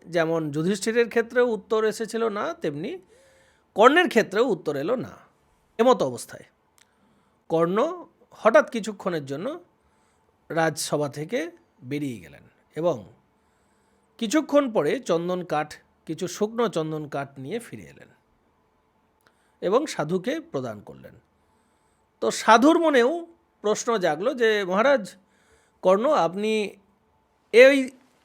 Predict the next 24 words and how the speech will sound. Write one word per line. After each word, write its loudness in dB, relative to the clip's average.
সময়ে, 2
এই 2
দুর্যোগপূর্ণ -2
সময়ে -4
আপনি -6
শুকনো -2
চন্দন 0
কাঠ 2
কিভাবে 2
পেলেন?" -14
কর্ণ 2
তখন 0
বললেন -6
যে, -6
"আমার -2
একটি -2
পালঙ্ক 2
ছিল, -8
যেটি -6
ছিল -6
চন্দন -6
কাঠের -4
তৈরি, -4
আর -12